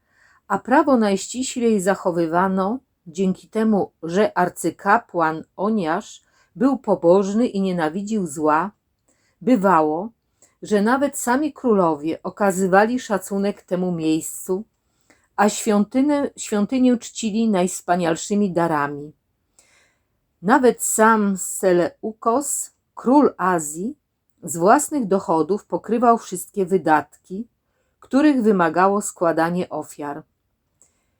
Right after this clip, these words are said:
Pewien jednak Szymon z rodu Bilgi,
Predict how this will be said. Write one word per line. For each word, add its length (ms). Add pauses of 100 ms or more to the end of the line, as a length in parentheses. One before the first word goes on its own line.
(760)
Pewien 340
jednak 440
Szymon 500
z 120
rodu 360
Bilgi, 640